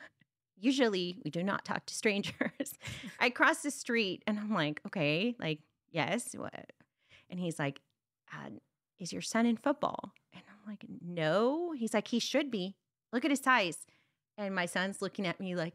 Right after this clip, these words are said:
"Please." <laughs> And I'm like, "No." And he's like, he gave me the number, uh, to one of the coaches for the Dallas Cowboys, you know, the Grand Prairie Cowboys.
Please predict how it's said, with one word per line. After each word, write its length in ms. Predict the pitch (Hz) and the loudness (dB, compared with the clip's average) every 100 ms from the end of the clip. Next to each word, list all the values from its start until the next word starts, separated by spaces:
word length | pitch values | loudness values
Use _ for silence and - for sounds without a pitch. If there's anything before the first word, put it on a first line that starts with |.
| _ - | _ -10
"Please." 540 | 349 359 359 359 359 - - | -6 -6 -8 -10 -10 -8 0
<laughs> 120 | 214 - _ _ _ _ - - - - - | 0 0 _ _ _ _ -10 -8 -8 -10 4
And 200 | 294 302 | 6 8
I'm 220 | 302 285 | 6 4
like, 280 | 277 262 - | 2 -2 -2
"No." 420 | 233 247 294 202 165 | 0 2 2 2 0
And 120 | 214 | -2
he's 260 | 220 202 | -2 -2
like, 180 | 170 - | -4 -4
he 140 | - 170 | -4 -2
gave 320 | 180 185 240 | 0 2 2
me 140 | 233 | 0
the 100 | 214 | 0
number, 520 | 175 160 170 151 143 - _ _ _ _ - | -2 -2 0 0 -2 -6 _ _ _ _ -4
uh, 260 | 165 113 - - _ _ - | -2 -2 -6 -14 _ _ -14
to 180 | - 180 | -6 -2
one 160 | 160 151 | 2 2
of 60 | |
the 60 | 160 | 0
coaches 500 | - 294 - 98 - - - _ _ _ _ _ _ - | 0 -2 0 -2 -4 -12 -18 _ _ _ _ _ _ -8
for 400 | 180 151 147 147 | -4 -2 -2 -4
the 120 | - | -6
Dallas 500 | 160 143 - 107 - - - | -2 0 0 -4 -6 -14 -10
Cowboys, 460 | 190 - - - - | -4 -4 -6 -10 -10
you 140 | 185 151 | -10 -8
know, 120 | - | -10
the 140 | - - - - _ - | -14 -16 -20 -20 _ -2
Grand 240 | 143 160 | -2 -2
Prairie 300 | - - - | -8 -10 -12
Cowboys. 480 | - - - - - | -12 -10 -10 -14 -18